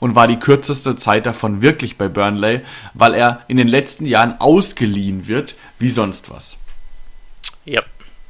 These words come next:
Speaker 1: Und das
Speaker 2: Das
Speaker 1: ist
Speaker 2: stimmt.
Speaker 1: eigentlich das große Problem bei
Speaker 2: Er
Speaker 1: ihm,
Speaker 2: hat
Speaker 1: dass
Speaker 2: ja
Speaker 1: man
Speaker 2: beim,
Speaker 1: ja.
Speaker 2: mhm.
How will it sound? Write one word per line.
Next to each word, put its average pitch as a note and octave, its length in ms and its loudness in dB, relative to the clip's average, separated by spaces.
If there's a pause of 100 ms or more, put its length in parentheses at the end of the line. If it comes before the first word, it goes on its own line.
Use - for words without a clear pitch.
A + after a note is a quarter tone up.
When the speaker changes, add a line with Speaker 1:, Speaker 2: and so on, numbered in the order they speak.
(840)
Speaker 1:
Und A#2+ 180 -2
das D#3+ 140 4
Speaker 2:
Das C#3 100 2
Speaker 1:
ist - 60 4
Speaker 2:
stimmt. - 140 4
Speaker 1:
eigentlich C#3+ 180 0
das B2 180 -6
große C#3 320 2
Problem F#2 480 -4 (400)
bei A2 100 4
Speaker 2:
Er B2 120 2
Speaker 1:
ihm, - 40 4
Speaker 2:
hat D3 140 2
Speaker 1:
dass B2+ 60 6
Speaker 2:
ja B2 80 8
Speaker 1:
man A#2+ 100 4
Speaker 2:
beim, A#2 240 6 (520)
Speaker 1:
ja. G2 160 -6
Speaker 2:
mhm. C#3+ 60 -16